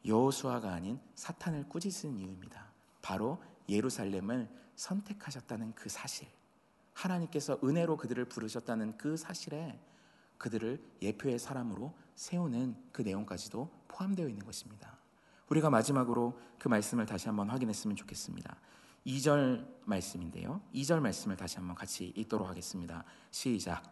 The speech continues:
여호와께서 사탄에게 이르시되,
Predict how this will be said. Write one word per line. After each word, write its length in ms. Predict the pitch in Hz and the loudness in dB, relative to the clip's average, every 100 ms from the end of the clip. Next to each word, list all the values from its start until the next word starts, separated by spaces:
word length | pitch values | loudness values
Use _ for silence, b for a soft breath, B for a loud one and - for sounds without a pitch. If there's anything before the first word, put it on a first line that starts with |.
| - - _ - | -20 -20 _ 2
여호와께서 760 | 113 104 101 98 101 120 151 202 B - | 8 10 10 8 4 6 6 4 B 0
사탄에게 520 | - 123 131 117 107 | 4 6 6 6 6
이르시되, 520 | 92 87 - 107 180 | 2 0 0 0 0